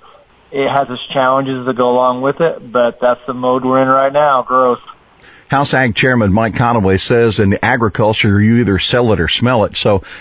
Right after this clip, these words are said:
Speaker 2: what do you find from the domestic market? What do you find from the global market with regard to demand for U S produced pork?
Speaker 1: The demand's gradually getting better on the domestic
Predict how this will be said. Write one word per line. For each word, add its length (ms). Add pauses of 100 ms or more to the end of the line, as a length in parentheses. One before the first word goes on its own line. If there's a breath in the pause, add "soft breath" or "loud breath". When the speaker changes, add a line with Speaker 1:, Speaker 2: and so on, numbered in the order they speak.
Speaker 2:
what 180
do 80
you 140
find 460
from 240
the 80
domestic 640
market? 420 (300 loud breath)
What 180
do 80
you 160
find 400
from 180
the 120
global 480
market 440
with 220
regard 520
to 100
demand 420
for 200
U 300
S 140
produced 480
pork? 320 (260)
Speaker 1:
The 100
demand's 600
gradually 400
getting 300
better 260
on 220
the 80
domestic 320